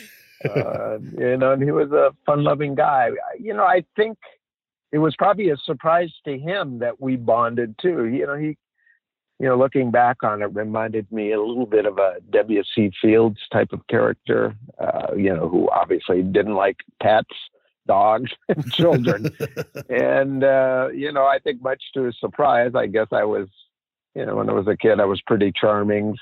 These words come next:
Speaker 1: So we made an exception for me, and we had a lot of scenes together, and this affection grew out of it.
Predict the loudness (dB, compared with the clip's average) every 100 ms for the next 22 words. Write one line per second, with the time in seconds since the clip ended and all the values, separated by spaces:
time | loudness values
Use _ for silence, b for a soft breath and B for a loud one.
0 | -2 0 2 2 0 -4 -2 2 2 4
1 | 4 4 2 0 0 0 0 -2 -4 -4
2 | -2 0 0 0 2 4 4 4 4 4
3 | 2 -2 -4 -4 -4 -12 -8 -4 -2 -2
4 | -2 -2 -4 -8 _ b b -2 0 0
5 | -2 -2 -2 -4 -4 -2 -4 -8 _ -2
6 | 0 0 -4 -10